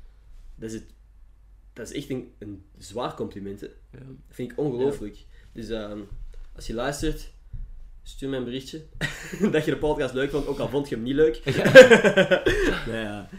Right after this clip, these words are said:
Speaker 1: Nee, ik vind dat oprecht heel vet. Ehm, trouwens, ik krijg ook zo nog steeds soms berichten van mensen die zeggen van, "Je bent een pinguïn," of zo. En ik van, "Huh, wat?" En dan, dan besef ik van, "Ah ja, in de podcast met Fabian hebben wij dat om de een of andere reden gezegd."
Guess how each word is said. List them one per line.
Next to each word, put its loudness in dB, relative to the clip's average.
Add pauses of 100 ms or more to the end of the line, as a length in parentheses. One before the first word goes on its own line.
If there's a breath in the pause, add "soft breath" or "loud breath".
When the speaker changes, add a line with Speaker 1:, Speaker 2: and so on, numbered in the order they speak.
(280 loud breath)
Speaker 1:
Nee, -4
ik -2
vind -4
dat -6
oprecht -8
heel -6
vet. -14 (840 loud breath)
Ehm, -20 (760 soft breath)
trouwens, -8
ik -20 (160)
krijg -8
ook -10
zo -10
nog -10
steeds -12 (220)
soms -14
berichten -14
van -12
mensen -14
die -18 (440 soft breath)
zeggen -14
van, -14
"Je -14
bent -10
een -16
pinguïn," -12 (160)
of -20
zo. -18
En -20
ik -20
van, -20
"Huh, -18 (100)
wat?" -18 (560 soft breath)
En -14
dan, -8 (100)
dan -10
besef -12
ik -20
van, -10
"Ah -6
ja, -6
in -10
de -12
podcast -6
met -8
Fabian -6
hebben -4
wij -4
dat -8
om -10
de -4
een 0
of -4
andere -4
reden -2
gezegd." -4